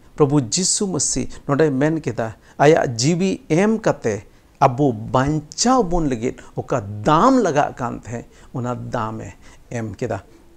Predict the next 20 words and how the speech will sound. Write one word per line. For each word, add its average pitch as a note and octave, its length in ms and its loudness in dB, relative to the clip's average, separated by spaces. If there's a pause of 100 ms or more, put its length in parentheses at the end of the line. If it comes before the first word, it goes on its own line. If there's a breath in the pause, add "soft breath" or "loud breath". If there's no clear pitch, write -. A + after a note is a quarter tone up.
(100)
ᱟᱨ C3+ 160 4
ᱤᱱᱟᱹ D#3+ 180 6
ᱛᱟᱭᱚᱢ B2+ 340 0 (320 loud breath)
ᱡᱩᱫᱤ B2+ 200 4
ᱢᱟᱛᱷᱟᱭ C#3 480 4
ᱵᱟᱨ B2+ 300 6
ᱜᱮᱞ C3 200 0
ᱛᱩᱨᱩᱭ G3 400 0
ᱦᱟᱹᱴᱤᱧ D3 400 -2
ᱨᱮᱱᱟᱝ B2 300 -4 (320 loud breath)
ᱵᱟᱨ C#3 340 2
ᱜᱮᱞ C#3 320 0 (880)
ᱤᱨᱟᱹᱞ G3 320 4
ᱠᱟᱹᱞᱤ D3 240 4
ᱨᱮᱵᱚᱱ B2+ 280 0
ᱧᱮᱞ B2 180 -2
ᱞᱮᱠᱷᱟᱱ, C3 180 -4
ᱱᱚᱰᱮ C#3 200 2
ᱢᱮᱱᱫᱟ, C#3 260 2
"ᱮᱱᱛᱮ F3 480 2